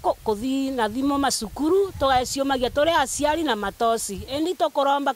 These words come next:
kûrî romba rînene thirikarî yeetû, nî twîgîrue kîao, ta bwa yîgagîrua mwana gwao kîao,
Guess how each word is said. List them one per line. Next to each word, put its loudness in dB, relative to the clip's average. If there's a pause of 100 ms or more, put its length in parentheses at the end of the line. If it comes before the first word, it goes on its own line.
kûrî 4
romba 2
rînene 0
thirikarî 0
yeetû, 2 (540)
nî 2 (100)
twîgîrue 4
kîao, 2
ta 0
bwa 2
yîgagîrua 2
mwana 2
gwao 2 (100)
kîao, 2